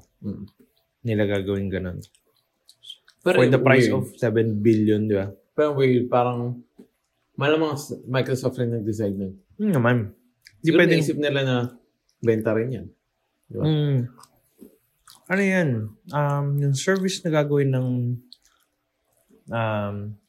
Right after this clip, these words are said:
Speaker 2: Zenimax. Um, yung profit niya sa PlayStation, kumita man PlayStation,
Speaker 1: Hmm.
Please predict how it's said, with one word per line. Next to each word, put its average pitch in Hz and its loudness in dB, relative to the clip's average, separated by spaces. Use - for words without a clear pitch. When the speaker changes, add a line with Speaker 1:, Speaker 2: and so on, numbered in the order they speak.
Speaker 2:
Zenimax. 131 -4
Um, 135 -2
yung 135 0
profit 156 0
niya 151 -2
sa 151 -2
PlayStation, 131 0
kumita 127 0
man 123 0
PlayStation, 110 -4
Speaker 1:
Hmm. 104 -4